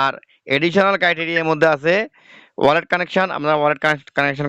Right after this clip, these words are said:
করছেন কিনা, তারপর টন ট্রানজ্যাকশন, purchase and donation, টন ট্রানজ্যাকশনটা করছেন কিনা এটা, আর Telegram প্রিমিয়াম, এটা অ্যাডিশনাল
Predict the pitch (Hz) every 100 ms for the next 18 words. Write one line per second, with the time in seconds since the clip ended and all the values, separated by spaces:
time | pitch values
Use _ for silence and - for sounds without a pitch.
0 | 139 135 151 139 147 156 175 _ _ 127
1 | 127 127 135 139 135 123 135 135 135 131
2 | - 165 175 170 - 127 123 160 175 175
3 | 143 143 127 117 - _ _ _ _ -
4 | 107 123 131 131 175 220 320 _ _ _
5 | _ 131 135 127 113 127 135 131 143 139
6 | 135 123 139 147 143 156 139 - 131 127
7 | 127 120 110 110 98 87 _ - 135 -
8 | 175 170 180 165